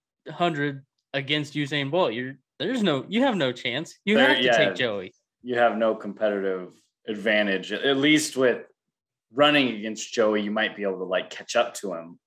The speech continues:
Speaker 1: Exactly.
Speaker 2: He's got bum
Speaker 1: But
Speaker 2: leg too right
Speaker 1: especially
Speaker 2: now,
Speaker 1: with that
Speaker 2: so. <laughs>
Speaker 1: bum leg. But
Speaker 2: But
Speaker 1: we'll,
Speaker 2: full
Speaker 1: we'll,
Speaker 2: health.
Speaker 1: yeah, full health.
Speaker 2: Yeah, full health. I, I, yeah, I gotta go with, with Joey 'cause, yeah, like, Usain Bolt, he's what, six six, six seven? Like, he's a big dude. He can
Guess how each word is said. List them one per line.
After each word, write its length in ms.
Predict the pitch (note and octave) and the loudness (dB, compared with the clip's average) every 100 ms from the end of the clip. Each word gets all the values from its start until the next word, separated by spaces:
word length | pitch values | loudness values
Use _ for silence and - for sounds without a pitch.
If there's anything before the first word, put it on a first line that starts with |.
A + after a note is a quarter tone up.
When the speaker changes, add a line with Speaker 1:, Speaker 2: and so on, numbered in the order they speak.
| _ - | _ -14
Speaker 1:
Exactly. 600 | C#3 E3 F#3 E3 - E2 | -10 -4 -4 -4 -8 -8
Speaker 2:
He's 120 | A2+ | -2
got 240 | C3+ A#2 | 2 4
bum 200 | B2 B2+ A#2+ | 6 4 6
Speaker 1:
But 80 | |
Speaker 2:
leg 260 | D3+ D3+ - | 6 4 0
too 140 | - D#3 D3+ | 0 2 6
right 140 | A2+ | 4
Speaker 1:
especially 240 | G2+ F#3+ | 6 4
Speaker 2:
now, 80 | F3 | 6
Speaker 1:
with 120 | E3+ | 4
that 200 | E3+ E3 | 4 2
Speaker 2:
so. 380 | - D#3 D#3+ C#3+ | 2 2 4 4
<laughs> 0 | |
Speaker 1:
bum 220 | F#3+ F3 F3+ | 4 2 0
leg. 160 | F3+ - - - - - | -6 -12 -20 -20 -14 0
But 120 | C#3 | 4
Speaker 2:
But 20 | |
Speaker 1:
we'll, 220 | C3+ B2 | 6 6
Speaker 2:
full 120 | - F3 | 6 6
Speaker 1:
we'll, 100 | F#3 | 8
Speaker 2:
health. 320 | E3+ D#3+ D#3+ | 8 6 2
Speaker 1:
yeah, 240 | D3 C#3 A#2 | -2 0 0
full 220 | - E3+ | 0 0
health. 260 | D3+ G2+ - _ _ _ | 2 -2 -6 _ _ _
Speaker 2:
Yeah, 200 | G#2+ F2 - | -6 -6 -4
full 220 | C3+ C3 | -4 2
health. 280 | C3 A#2 - | 4 4 4
I, 220 | C3 - - | 2 2 -2
I, 40 | A#2 | -6
yeah, 340 | G#2+ G#2+ F2 F#2+ | -4 -2 -2 -2
I 140 | C3 | -2
gotta 220 | D#3 A2+ | 0 0
go 240 | G2 F#2+ F2 | -2 -6 -8
with, 80 | - _ | -12 _
with 200 | E2+ D#2 | -20 -12
Joey 320 | G2 F#2+ D2+ | -4 -2 -4
'cause, 200 | - F#2+ | -10 -2
yeah, 300 | A2 G2 D#2+ - _ _ - | 2 2 2 -4 _ _ -2
like, 380 | B2 A#2 D#3+ - _ _ - | 2 2 -2 -18 _ _ -12
Usain 320 | D#3 F3+ D3+ | -2 0 4
Bolt, 260 | D3+ C3 | 4 4
he's 140 | B2+ C3 | 0 -4
what, 260 | A2 - | -2 -2
six 400 | - - C3 - | -4 -8 -8 -6
six, 340 | - D3 D3 - | 0 0 0 -8
six 220 | D3 - | -8 -4
seven? 360 | - C#3 C#3 C#3 | 2 2 4 2
Like, 180 | C3 - | 2 0
he's 200 | F#3+ D#3+ | -2 -2
a 60 | |
big 300 | B2 B2+ G#2 | 0 0 0
dude. 360 | G#2 A2+ B2+ - | -4 0 0 -2
He 300 | A2+ A#2+ D#3+ | -16 -10 -10
can 320 | E3 D3+ A2 | -2 -2 -2